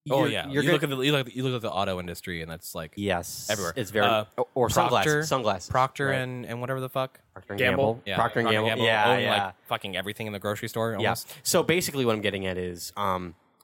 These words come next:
Speaker 2: if you can get subsidies from the government, kickbacks from the government, or a contract for, like, city, state, or federal government, you're basically, you can increase your profits, but you're not adding value to the economy per se.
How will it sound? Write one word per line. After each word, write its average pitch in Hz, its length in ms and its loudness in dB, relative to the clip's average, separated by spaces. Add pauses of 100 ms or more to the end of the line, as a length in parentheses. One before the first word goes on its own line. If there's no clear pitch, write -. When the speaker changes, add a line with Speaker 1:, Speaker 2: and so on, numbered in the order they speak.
(140)
Speaker 2:
if 110 180 -6
you 120 140 -6
can 156 160 -4
get 110 160 0
subsidies 165 580 0
from 185 120 -2
the 180 80 0
government, 98 480 0 (160)
kickbacks 101 460 -2
from 110 100 -8
the 101 60 -6
government, 98 340 -4
or 101 180 0
a 87 60 -2
contract - 840 -2
for, 104 340 -2
like, 101 280 -4 (180)
city, 147 600 0
state, 120 680 -2
or 113 160 -4
federal 127 380 -2
government, 110 460 0 (460)
you're 127 200 -2
basically, 135 580 -2 (160)
you 127 180 -2
can 370 160 0
increase 262 320 0
your 151 80 -2
profits, - 640 -2 (460)
but 135 80 -4
you're 135 140 -4
not 156 280 2 (420)
adding 113 380 0
value 95 320 2
to 95 100 -10
the 92 120 -12
economy 95 460 -4
per - 180 -14
se. - 340 -16